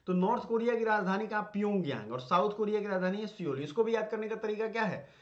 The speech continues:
एस से साउथ कोरिया है और सियोल है,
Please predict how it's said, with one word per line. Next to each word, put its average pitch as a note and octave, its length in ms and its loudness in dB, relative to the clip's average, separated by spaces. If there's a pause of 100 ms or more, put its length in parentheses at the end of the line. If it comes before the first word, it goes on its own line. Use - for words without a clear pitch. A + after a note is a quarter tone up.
(580)
एस G#3+ 180 0
से A3+ 320 0
साउथ G3 240 2
कोरिया G3+ 380 0
है A3+ 340 -4 (220)
और D#3+ 160 0
सियोल D#3+ 420 0
है, F#2+ 160 -12